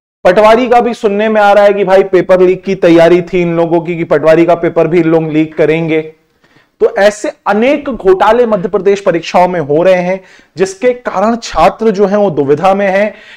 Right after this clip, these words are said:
कि वो पेपर में तैयारी करें, ना करें, क्योंकि भैया, पेपर तो यहाँ पे बिक रहे हैं।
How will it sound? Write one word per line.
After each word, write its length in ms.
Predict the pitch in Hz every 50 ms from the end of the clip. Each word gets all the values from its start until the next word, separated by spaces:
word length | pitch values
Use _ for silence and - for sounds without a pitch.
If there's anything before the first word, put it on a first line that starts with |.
| _ _
कि 100 | - 196
वो 140 | 196 185 202
पेपर 680 | 196 202 - - _ - 170 165 165 165 196 196 196
में 140 | 196 196 196
तैयारी 600 | 185 - - 160 151 156 160 156 156 160 180 185
करें, 440 | 175 - _ 175 156 160 180 190 190
ना 200 | 185 175 175 180
करें, 360 | 175 175 180 170 180 185 175
क्योंकि 220 | 170 175 165 170 165
भैया, 260 | 151 156 165 180 180
पेपर 360 | 180 175 156 151 - - 170
तो 120 | - 180
यहाँ 160 | 170 170 165 160
पे 120 | 165 160
बिक 240 | 139 147 175 180 185
रहे 220 | 190 185 180 175
हैं। 140 | 175 180 180